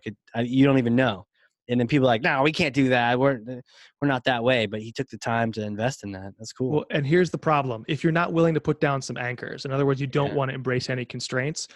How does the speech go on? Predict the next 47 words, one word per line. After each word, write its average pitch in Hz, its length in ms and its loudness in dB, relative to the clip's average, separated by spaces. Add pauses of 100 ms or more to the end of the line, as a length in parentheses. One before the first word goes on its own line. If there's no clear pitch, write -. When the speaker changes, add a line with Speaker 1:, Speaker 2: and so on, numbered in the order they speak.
(180)
Speaker 2:
what 156 140 4
ends 170 100 2
up 156 80 -2
happening 151 540 -2
is 123 100 -8
you 147 80 -2
can 147 160 -6
blow 151 460 4
in 143 100 0
any 143 260 -2
which 135 240 0
way 127 200 2
the 123 80 -2
wind 120 280 -4
blows, 135 380 0
right? 139 300 0 (160)
And 151 100 0
when 160 100 0
you 156 80 0
get 175 160 4
in 185 120 0
a 175 80 0
room 147 460 2
full 147 220 2
of 147 140 2
people 135 340 0
who 143 140 2
are 135 80 2
sitting 143 300 0
on 160 100 -2
a 165 40 0
board, 120 440 0 (260)
guess 170 220 2
which 170 160 0
way 156 120 4
you're 143 140 2
going? 135 400 0 (520)
In - 300 -8
the 220 80 -6
direction 185 440 4
of 160 80 2
the 147 100 2
biggest 147 380 0
blowhard 127 480 0
in 117 60 -6
the 113 80 -6
room. 110 200 -6